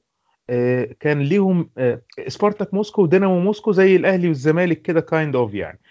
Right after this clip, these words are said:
بس يعني مش، مش قوي يعني، بس يعني سبارتاك دايما هو الفريق الأقوى المدعوم من السلطة، دينامو موسكو الفريق الأقل اللي هو بتاع العمال وكده. آه، سبارتاك موسكو،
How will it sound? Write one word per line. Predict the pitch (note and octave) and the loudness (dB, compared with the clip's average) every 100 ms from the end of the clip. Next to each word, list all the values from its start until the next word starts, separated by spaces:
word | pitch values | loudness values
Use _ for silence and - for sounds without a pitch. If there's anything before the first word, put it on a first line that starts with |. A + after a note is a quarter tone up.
| _ _ | _ _
بس | C3 - D3+ | -6 -2 0
يعني | D#3+ | 0
مش، | D#3 E3 - E3 | 0 -4 -6 -8
مش | D#3+ - | -6 2
قوي | F#3 C#3 G#2+ | 4 4 2
يعني، | F2+ F#2+ | -2 -4
بس | A#2+ A#2+ | -8 -4
يعني | E3+ D#3 | -4 -6
سبارتاك | - G#3 - E3 | -6 -6 -4 -4
دايما | E3 F#3+ | -2 -2
هو | F3 F#3 | 0 -2
الفريق | E3+ E3 F#3 | -2 -2 -2
الأقوى | - - - F#3 | -2 -6 -4 -2
المدعوم | F#3 D#3+ B2+ A#2 D#3 | 0 0 0 0 0
من | C#3 | -2
السلطة، | B2+ - F3 F3+ G3+ - - _ - | -4 -6 -6 -4 -6 -6 -14 _ -4
دينامو | E3 F3 D#3+ | -2 0 -2
موسكو | E3+ F#3+ - F#3 E3+ | -2 -6 -2 0 2
الفريق | C#3+ C#3+ D3 D3 | 0 -2 -4 -2
الأقل | A2 G2 F#2 G#2+ - - _ | 0 0 -2 -8 -18 -20 _
اللي | B2 A#2+ | -2 2
هو | C3+ | 2
بتاع | B2+ A2+ | 2 0
العمال | G#2 G#2+ G#2+ A2 F#2+ | 0 -2 -2 -4 -6
وكده. | - - _ _ _ _ - | -14 -20 _ _ _ _ -8
آه، | A#2+ A#2+ A#2 G#2+ G2 - | -4 -4 -4 -6 -6 -8
سبارتاك | A2+ - G#3 G#3 F#3 - E3 | -12 -6 -4 -4 -8 -10 -6
موسكو، | G3+ - - | -6 -6 -8